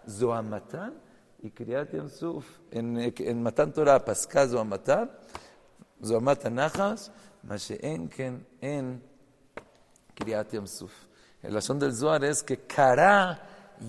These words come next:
llama de Orait. Boreolam hizo como, separó todos los cielos,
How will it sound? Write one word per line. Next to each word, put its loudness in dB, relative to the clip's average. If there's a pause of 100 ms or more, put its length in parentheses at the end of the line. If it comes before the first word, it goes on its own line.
llama 8 (300)
de 2
Orait. 2 (500)
Boreolam 0 (1120)
hizo -4
como, -8 (1300)
separó 4
todos -2
los -4
cielos, -6